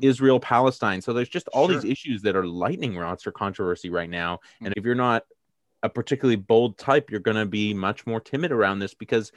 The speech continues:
Speaker 1: you're just seeing how poorly many universities are doing it standing up for professors. And so what happens a lot of the time, it isn't always that professors are turfed out, fired the next day, but you see a lot of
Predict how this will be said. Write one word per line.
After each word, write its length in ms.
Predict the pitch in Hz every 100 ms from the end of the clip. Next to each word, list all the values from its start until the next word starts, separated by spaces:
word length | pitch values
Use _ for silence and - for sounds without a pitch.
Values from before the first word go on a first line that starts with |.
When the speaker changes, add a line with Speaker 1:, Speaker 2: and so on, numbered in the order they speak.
| - _
Speaker 1:
you're 120 | 110
just 240 | 117 131 -
seeing 300 | 139 135 120
how 500 | 104 110 110 113 113 - - _ -
poorly 400 | - 151 151 113
many 200 | 110 110
universities 600 | 107 98 104 - 107 90
are 180 | 90
doing 340 | 92 120 160 107
it 120 | 87
standing 400 | - 104 101 98
up 180 | 87 -
for 100 | -
professors. 600 | - - 101 - 80 -
And 100 | 85
so 100 | 104
what 120 | 92
happens 380 | 101 123 123 98
a 60 | 92
lot 180 | 117
of 60 | 160
the 60 | 117
time, 500 | - 98 90 90 92 - - -
it 80 | -
isn't 240 | 226 240 202
always 300 | 160 131 120
that 140 | 120
professors 400 | 120 120 - 107
are 180 | 101 98
turfed 440 | - 123 113 -
out, 340 | 107 101 98 - -
fired 400 | 131 107 101 90
the 80 |
next 320 | 92 92 - -
day, 400 | 123 101 90 87 - - -
but 200 | 127 139
you 120 | 151
see 220 | - 180
a 60 | 175
lot 400 | 151 151 170 185
of 640 | 117 120 120 120 117 107